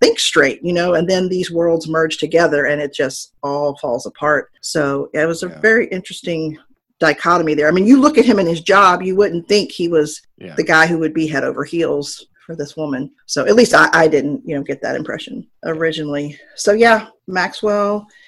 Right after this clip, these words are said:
Speaker 1: is down, and then they have to search his house. When Harry and J. Edgar get there,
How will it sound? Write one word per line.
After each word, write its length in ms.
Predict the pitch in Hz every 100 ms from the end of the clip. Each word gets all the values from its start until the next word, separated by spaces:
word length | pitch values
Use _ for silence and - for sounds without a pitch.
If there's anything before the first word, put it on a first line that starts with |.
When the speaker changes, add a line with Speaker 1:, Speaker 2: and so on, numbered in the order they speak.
| _ _
Speaker 1:
is 200 | 190 190
down, 460 | 170 180 185 175 160
and 80 | 151
then 100 | 165
they 120 | 170
have 200 | 175 165
to 80 | 175
search 320 | - 175 180
his 120 | 180 185
house. 560 | 156 165 262 - - -
When 180 | 190
Harry 400 | 175 180 180 185 180
and 80 |
J. 100 | 180
Edgar 220 | 180 185 170
get 280 | 185 190
there, 360 | 226 220 220 226